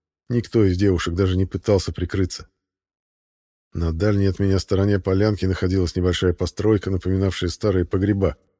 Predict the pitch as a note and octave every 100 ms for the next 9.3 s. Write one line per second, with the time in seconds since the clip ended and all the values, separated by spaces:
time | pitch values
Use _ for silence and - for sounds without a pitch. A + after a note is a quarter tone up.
0 | _ _ - F2+ G2 F#2 G2 F#2+ G#2 F#2+
1 | G#2+ G2+ F2+ F2 F2+ F#2 - E2 F2+ F#2
2 | E2 - - - _ _ _ _ _ _
3 | _ _ _ _ _ D2 - B2 - E2+
4 | D2+ - A2 A#2+ G#2+ F#2+ - E2 D#2+ F2+
5 | G#2+ G#2+ F#2 - F2+ F#2+ F2+ F2 - F#2
6 | G2+ F#2+ D2+ _ _ _ _ _ D#2+ D#2+
7 | G#2+ A2+ F#2+ - F#2+ F#2 A#2+ A2+ G#2+ F#2+
8 | A2 - B2 - A2+ G2+ F2+ D#2+ F2+ G2
9 | F#2+ G#2